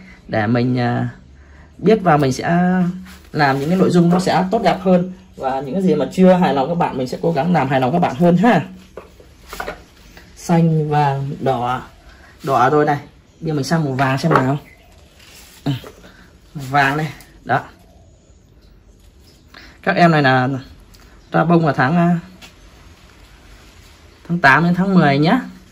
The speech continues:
Màu vàng này. Mình sẽ đánh dấu cho, cho các bạn như thế này, các bạn dễ này. Các bạn về có thể các bạn sang cái chậu rất là bự chút xíu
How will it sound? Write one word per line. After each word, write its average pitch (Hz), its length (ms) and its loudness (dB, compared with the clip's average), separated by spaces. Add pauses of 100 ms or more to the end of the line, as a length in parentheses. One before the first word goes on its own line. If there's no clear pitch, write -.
(960)
Màu 139 140 -6
vàng 131 260 2
này. 123 120 -2 (440)
Mình 127 100 -6
sẽ - 80 -6
đánh 156 180 2
dấu 156 220 4
cho, 175 60 2 (120)
cho 160 100 0
các 175 60 -4
bạn 165 160 0
như 143 80 -2
thế 165 80 0
này, 139 140 0
các 165 60 -6
bạn 120 180 -4
dễ 139 120 -4
này. 175 180 0
Các - 260 -16
bạn 151 180 -2
về 135 180 4
có 175 80 -2
thể 113 200 2
các 156 60 -2
bạn 156 140 0
sang 160 300 0
cái 180 100 -4
chậu - 200 -2
rất 214 100 2
là 196 80 2
bự 147 300 0
chút 185 60 -2
xíu 180 280 0